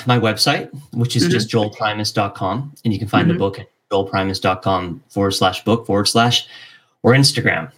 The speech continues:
Speaker 1: I know you're,
Speaker 2: Mm-hmm.
Speaker 1: like, in the top one percent of LinkedIn, and I'm in the bottom ninety-nine percent of
Speaker 2: <laughs>
Speaker 1: Instagram,
Speaker 2: But
Speaker 1: but,
Speaker 2: you
Speaker 1: um,
Speaker 2: have a book, Joel, so give it a few weeks, then you'll be there. <laughs>
Speaker 1: <laughs> So, yeah, I, I usually hang out in,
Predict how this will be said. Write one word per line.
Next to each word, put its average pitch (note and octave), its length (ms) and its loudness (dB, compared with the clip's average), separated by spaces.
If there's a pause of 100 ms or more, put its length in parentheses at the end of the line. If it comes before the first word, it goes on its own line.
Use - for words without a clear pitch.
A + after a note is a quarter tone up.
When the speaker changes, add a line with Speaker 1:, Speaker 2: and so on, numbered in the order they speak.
(240)
Speaker 1:
I - 80 4
know D#3+ 120 6
you're, C#3+ 300 6
Speaker 2:
Mm-hmm. B2+ 100 4
Speaker 1:
like, B2 140 2
in A#2+ 120 0
the A#2 80 2
top A2+ 300 0
one A2+ 160 2
percent G#2+ 460 -2
of A2+ 100 -4
LinkedIn, G2+ 600 -4 (440)
and G#2+ 240 2
I'm A2+ 220 2
in A2 160 -2
the G#2 40 0
bottom G#2 560 0 (120)
ninety-nine G2 640 0
percent - 600 0
of F#4 60 6
Speaker 2:
<laughs> - 80 -2
Speaker 1:
Instagram, - 400 -2
Speaker 2:
But C#4+ 100 2
Speaker 1:
but, C4+ 60 6
Speaker 2:
you C#4 140 4 (100)
Speaker 1:
um, B3+ 120 4
Speaker 2:
have A#3+ 100 2
a C#4 100 2
book, C#4 180 2
Joel, F#3 380 4
so G3 340 0
give A3 160 0
it A#3 80 0
a G#3+ 40 -4
few A#3 240 0
weeks, G#3 440 0
then A#3 240 4
you'll A#3 140 0
be - 120 -20
there. A#3 920 2
<laughs> - 0 - (400)
Speaker 1:
<laughs> E3 180 4
So, D3 220 2
yeah, C3+ 320 4
I, D#3 140 4
I E3 120 2
usually E3 460 2
hang A#2+ 320 0
out G#2+ 360 -2
in, G2+ 540 -4